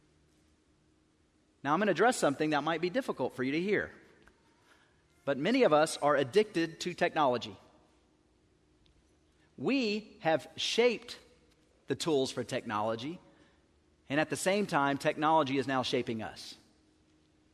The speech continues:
My question to you is, <laughs> do you manage your technology, or does your technology manage you? I know many of us spend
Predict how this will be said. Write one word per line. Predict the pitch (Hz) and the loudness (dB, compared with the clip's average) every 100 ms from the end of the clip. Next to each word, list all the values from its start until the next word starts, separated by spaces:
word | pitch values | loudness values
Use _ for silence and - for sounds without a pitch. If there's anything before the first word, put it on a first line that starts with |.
| _ _ _ _ _ _ _ - | _ _ _ _ _ _ _ -4
My | 160 | -4
question | 156 240 277 - 170 | -2 0 0 0 -4
to | 151 | -4
you | 170 220 143 | -2 2 2
is, | 117 131 180 - - - - - | 2 -2 -4 -10 -12 -20 -18 -16
<laughs> | - _ _ _ _ _ _ - | -16 _ _ _ _ _ _ -10
do | 117 | -2
you | 165 170 214 277 294 277 - - - - | 0 0 0 0 0 -4 -10 -20 -20 -6
manage | 139 147 220 294 165 110 - - - - _ _ _ _ _ _ _ | -2 0 2 2 0 -2 -8 -10 -16 -20 _ _ _ _ _ _ _
your | 127 139 120 | -2 0 0
technology, | 143 - 120 107 110 110 139 160 - _ _ _ _ _ - | -4 -6 -4 -4 -4 -6 -10 -12 -20 _ _ _ _ _ -2
or | 147 | 2
does | 147 147 127 | 4 4 2
your | 151 | -2
technology | - 160 127 139 160 170 131 113 113 110 - | -2 -4 -4 -2 0 0 -2 -6 -10 -10 -10
manage | 123 120 113 110 | -6 -4 -6 -8
you? | 120 104 - _ _ _ _ _ _ _ _ _ _ _ _ _ _ _ _ _ _ _ _ _ 135 | -10 -12 -16 _ _ _ _ _ _ _ _ _ _ _ _ _ _ _ _ _ _ _ _ _ -6
I | |
know | 156 151 | -2 0
many | 170 226 | 2 2
of | 175 | 4
us | 151 | 2
spend | - 156 139 | 2 -2 -2